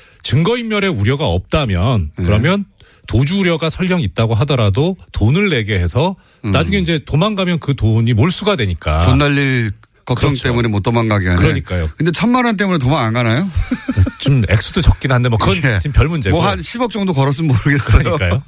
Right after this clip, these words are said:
Speaker 1: 예. 뭐 하여튼.
Speaker 2: 근데 왜 이렇게 뭐랄까요? 어, 구차해 보이는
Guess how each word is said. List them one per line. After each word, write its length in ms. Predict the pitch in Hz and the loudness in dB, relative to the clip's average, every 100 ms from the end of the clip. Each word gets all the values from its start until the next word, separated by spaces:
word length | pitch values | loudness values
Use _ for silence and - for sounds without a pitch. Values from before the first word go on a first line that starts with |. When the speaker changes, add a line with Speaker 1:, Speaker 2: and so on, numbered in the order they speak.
| 285 | -4
Speaker 1:
예. 120 | 92 85 73 - - - | 0 0 0 -6 -16 -2
뭐 80 | 147 | -2
하여튼. 260 | - 143 | 0 -2
Speaker 2:
근데 180 | 185 220 | 0 0
왜 200 | 175 208 | 2 0
이렇게 580 | 233 226 180 214 202 156 - _ _ | -2 -4 -2 -2 -2 -6 -12 _ _
뭐랄까요? 640 | 143 147 139 151 135 90 80 - _ _ _ _ - | -2 -2 0 0 0 -4 -6 -14 _ _ _ _ -8
어, 300 | 120 120 117 101 | -4 -2 -2 -4
구차해 540 | - 165 214 226 233 | -2 -2 0 0 0
보이는 840 | 208 196 180 165 147 117 135 95 | 0 -2 0 2 0 0 0 -2